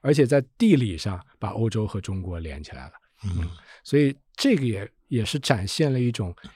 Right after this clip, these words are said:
Speaker 1: 艺术史研究的魅力也好，它的这个广阔天地也好。呃，中国，中国现在很多受了好的教育的人，已经不满足于过去所受的这个专业教育，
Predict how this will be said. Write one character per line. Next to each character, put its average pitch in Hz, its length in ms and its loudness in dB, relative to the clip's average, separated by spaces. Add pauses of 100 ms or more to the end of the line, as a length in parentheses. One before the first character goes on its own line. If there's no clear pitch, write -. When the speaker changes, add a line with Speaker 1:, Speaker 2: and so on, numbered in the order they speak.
Speaker 1:
艺 185 180 6
术 139 300 0
史 98 380 -6
研 90 280 -4
究 104 240 -2
的 98 200 -6 (220)
魅 143 300 6
力 107 240 0
也 90 140 -4
好， 87 240 -10 (280)
它 - 160 0
的 110 120 2
这 107 140 0
个 104 160 -4
广 104 280 0
阔 120 300 2
天 139 320 -2
地 139 180 -2
也 92 120 -4
好。 - 280 -8 (340)
呃， 110 180 0 (300)
中 247 220 8
国， 160 240 8 (240)
中 262 160 6
国 175 120 10
现 190 160 8
在 175 80 8
很 113 180 2
多 143 140 6
受 190 220 2
了 143 160 4
好 107 300 -2
的 127 100 0
教 165 260 8
育 127 120 8
的 107 80 0
人， 95 240 -2 (160)
已 120 100 2
经 147 200 6
不 214 180 6
满 127 260 4
足 107 180 -4
于 110 140 0
过 117 220 2
去 - 200 -2
所 104 220 -6
受 110 240 -2
的 98 100 -6
这 98 140 -4
个 92 80 -6
专 151 240 4
业 147 160 4
教 90 240 -6
育， 78 100 -10